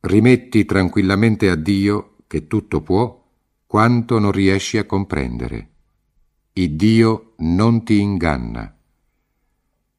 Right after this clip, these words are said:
mentre si inganna colui che confida troppo in se stesso. Dio cammina accanto ai semplici, si rivela agli umili,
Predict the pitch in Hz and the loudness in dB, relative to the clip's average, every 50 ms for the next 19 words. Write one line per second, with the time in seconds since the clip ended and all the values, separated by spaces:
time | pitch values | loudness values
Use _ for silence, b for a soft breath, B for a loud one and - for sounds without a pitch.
0 | _ _ _ - 90 104 107 104 98 - 92 92 82 - - 87 87 90 90 87 | _ _ _ -2 0 2 2 0 0 0 2 2 0 0 0 0 0 2 2 2
1 | 104 113 117 120 123 123 123 117 113 - 95 90 95 104 110 110 107 - 92 - | 2 2 2 2 0 0 -2 -4 -4 -2 0 2 4 4 4 2 2 0 -2 -2
2 | 92 87 82 - - 104 104 92 92 85 - - 85 95 95 - _ - 87 85 | -2 -2 -2 -2 -2 -2 0 0 -2 -2 -2 0 0 0 -2 -2 _ -4 -2 -2
3 | 80 80 - - 80 - - - - - 73 - - - - - - - - _ | -2 -2 -4 -8 -10 -10 -10 -8 -8 -6 -6 -6 -10 -14 -14 -16 -16 -18 -20 _
4 | _ _ _ _ _ _ _ _ _ _ _ _ _ _ _ _ _ _ _ - | _ _ _ _ _ _ _ _ _ _ _ _ _ _ _ _ _ _ _ -2
5 | - 98 104 104 104 101 - - 87 85 85 87 95 98 90 90 87 82 - - | 0 4 4 6 4 4 2 2 0 2 2 2 2 2 2 2 0 0 0 0
6 | 90 90 90 87 82 - 85 82 82 76 - - 98 92 85 78 - 69 67 65 | 0 0 0 0 0 0 0 0 0 0 0 0 0 0 0 -2 -2 -4 -6 -6
7 | - - 67 60 - _ _ _ _ _ _ _ - - - 87 78 87 82 92 | -6 -10 -10 -12 -12 _ _ _ _ _ _ _ -12 -6 -2 0 2 2 4 4
8 | 101 101 95 95 90 92 92 92 101 101 90 78 73 67 64 64 58 - - _ | 4 4 2 2 0 0 2 2 2 2 2 2 0 -2 -2 -4 -6 -8 -12 _